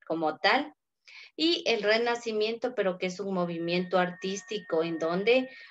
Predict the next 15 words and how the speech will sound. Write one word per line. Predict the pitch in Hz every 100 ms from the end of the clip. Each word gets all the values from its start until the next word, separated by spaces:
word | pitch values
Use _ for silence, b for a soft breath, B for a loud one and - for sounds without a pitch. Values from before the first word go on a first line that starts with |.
| -
algunos | 180 175 196 208 208
pintores | 196 185 180 180 190
de | 185
aquella | 175 175 170 165
época | 170 180 180 170
dejaron | 160 156 165 170 170
plasmadas | 160 156 170 165 180 185
sus | 185 180 190
ideas | 165 180 196 190
sobre | 190 175 170 165
la | 156
belleza | 156 151 151 170 190 202 190
del | 180 175 175
hombre, | 180 175 156 - -
¿no? | 170 185